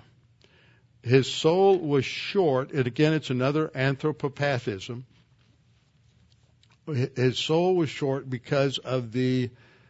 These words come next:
efforts of Israel, the struggle of Israel. Okay, that, that word translated as misery is a word for toil, uh, for the misery that comes with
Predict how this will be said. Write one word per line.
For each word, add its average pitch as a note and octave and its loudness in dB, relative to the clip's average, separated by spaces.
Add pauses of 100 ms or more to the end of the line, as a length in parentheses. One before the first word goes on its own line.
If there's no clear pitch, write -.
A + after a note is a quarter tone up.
(320)
efforts D#3 0 (840)
of B2 0
Israel, C#3 2
the A2 -4
struggle C#3 -2
of B2+ -6
Israel. G#2+ -6 (240)
Okay, A#2+ -6 (100)
that, A2+ -6
that C3 -4
word C3 -4
translated B2+ -4
as G#2+ -4 (580)
misery C#3 2
is A#2+ -2
a B2 -2
word C3 0
for A#2 -8 (400)
toil, B2 -2 (640)
uh, A2 0
for B2+ 0
the A#2+ -2
misery C3+ 2
that A2+ -6
comes B2 -2
with A#2 -4